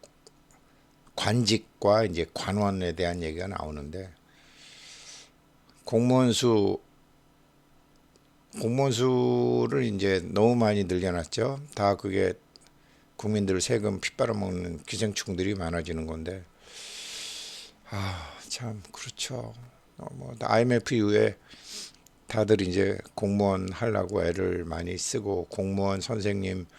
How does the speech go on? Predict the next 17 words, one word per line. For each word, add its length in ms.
그러니까 220
산업사회에 680
우리를 640
이끌어오던 1160
이 160
지식 420
계층들이 1000
거꾸로 420
지금 500
발전에 840
이제 280
발목을 460
잡는 720
이런 600
게 160
됐죠. 420
오늘 440